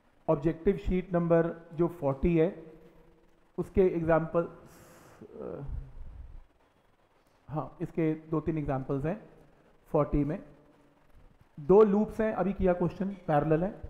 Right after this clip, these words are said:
इसके अंदर वो कह रहे हैं कि इसके अंदर current मैंने बढ़ा दिया, पिछला question same था same loops का, पर मैंने इसमें current घटाया था।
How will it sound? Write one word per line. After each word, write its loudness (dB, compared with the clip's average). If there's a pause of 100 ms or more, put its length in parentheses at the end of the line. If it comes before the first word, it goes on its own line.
(1000)
इसके 4
अंदर 6
वो 2
कह 6
रहे 6
हैं 2
कि -2 (640)
इसके 6
अंदर 4
current 2
मैंने 2 (100)
बढ़ा 4
दिया, 2 (840)
पिछला 0
question -2
same -2
था 0 (180)
same 2
loops -2
का, -6
पर -2
मैंने 0
इसमें -4
current -4
घटाया -2
था। -2